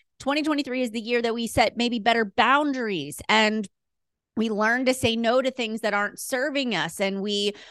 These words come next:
are focused on recruitment and leadership and duplication and producing downline leaders.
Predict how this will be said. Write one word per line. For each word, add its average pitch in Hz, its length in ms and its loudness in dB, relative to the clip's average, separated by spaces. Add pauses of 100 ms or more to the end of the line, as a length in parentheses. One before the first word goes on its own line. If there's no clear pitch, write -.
(100)
are 214 220 6
focused 285 600 0
on 202 240 0
recruitment 208 880 -4
and 208 280 -2
leadership 294 580 0
and 214 260 -2
duplication 269 840 2
and 185 120 -2
producing 226 760 0
downline 240 520 4
leaders. 226 400 0